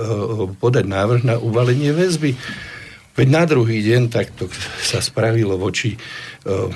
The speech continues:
pracovníkom, ktorí, ktorí boli ako podozrievaní z toho a okamžite boli zadržaní. Len takú jednu drobnosť poviem. Veď predsa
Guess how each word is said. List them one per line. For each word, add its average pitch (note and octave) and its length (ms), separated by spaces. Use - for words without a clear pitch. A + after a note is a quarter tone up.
pracovníkom, G#2 880
ktorí, G2+ 480
ktorí G#2+ 280
boli G#2+ 300
ako G#2+ 380
podozrievaní G#2+ 1040
z A2 160
toho B2+ 320
a C#3+ 160
okamžite A2 480
boli G2 240
zadržaní. G2+ 800
Len A2+ 220
takú - 280
jednu A#2+ 300
drobnosť A#2 420
poviem. D#2+ 320
Veď F2+ 160
predsa A#2 380